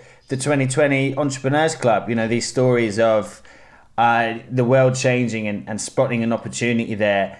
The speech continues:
and not just an opportunity to capitalize on a, on a shit situation, but an opportunity to help a lot of people out along the way commercially, whilst, you know, and, and everyone starts to make money. And,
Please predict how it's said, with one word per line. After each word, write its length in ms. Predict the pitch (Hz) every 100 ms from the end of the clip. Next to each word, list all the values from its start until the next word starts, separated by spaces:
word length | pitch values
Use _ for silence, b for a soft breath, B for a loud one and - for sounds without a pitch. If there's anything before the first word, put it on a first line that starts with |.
| -
and 140 | 127
not 160 | 165 151
just 260 | 156 131 135
an 120 | 123
opportunity 580 | 117 98 - 120 110 98
to 140 | 110
capitalize 640 | - 131 113 113 110 95
on 160 | 107 101
a, 280 | 101 95 -
on 120 | 107
a 140 | 98 - -
shit 340 | - 156 -
situation, 880 | - - 127 160 139 - 98 113 131 B B B -
but 300 | 156 151 151
an 80 |
opportunity 520 | 139 139 131 151 143 127
to 120 | 127
help 200 | 147 135
a 40 |
lot 160 | 139 123
of 100 | 127
people 260 | 131 123
out 200 | 123 117
along 260 | 123 117 110
the 60 | 113
way 320 | 139 117 104
commercially, 640 | - 123 135 131 123 104
whilst, 340 | 104 107 104 -
you 100 | 127
know, 120 | 110
and, 280 | 104 110 104
and 120 | 117
everyone 280 | 123 123 110
starts 260 | - 117 -
to 80 |
make 160 | 110 104
money. 300 | 113 113 101
And, 220 | 101 98